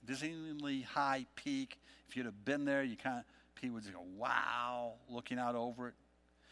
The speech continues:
If he would have thrown himself off and God would have picked him up, and all of a sudden he's floating through the air like Superman or something, it would have been a revela-, it could have been, it would have been a revelation of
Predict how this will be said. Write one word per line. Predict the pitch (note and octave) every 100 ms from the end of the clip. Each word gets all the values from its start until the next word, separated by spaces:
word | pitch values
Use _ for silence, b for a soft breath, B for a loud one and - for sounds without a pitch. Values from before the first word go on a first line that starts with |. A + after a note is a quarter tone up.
| b
If | C3+ -
he | F3
would | D3
have | B2
thrown | - D#3 D#3
himself | D3+ C#3 - D3 -
off | C#3 C#3+ C#3+
and | A#2
God | A2 C3+
would | C3
have | - A#2
picked | A2+ C3
him | B2+
up, | C3+ C#3 C3+ b b b b
and | A2
all | C3
of | C3
a |
sudden | - - C#3 A#2+
he's | B2+ -
floating | - - A#2+ C3 C#3 C3
through | - C#3
the | B2+ B2 C3
air | C3
like | B2 A#2+
Superman | - C#3+ B2+ B2+ B2+ B2+ B2
or | A#2
something, | C3+ B2+ - A#2+ B B B C#3
it |
would | C#3 C3
have | B2
been | B2+
a | A2+
revela-, | A#2+ C3 B2+ B2+ B2
it | B2+
could | C3
have | B2
been, | B2 - A#2
it | A#2
would | B2
have | A#2
been | A#2+
a | A2+
revelation | B2+ B2 B2 B2+ B2 - A#2+ A2 b b b -
of | A#2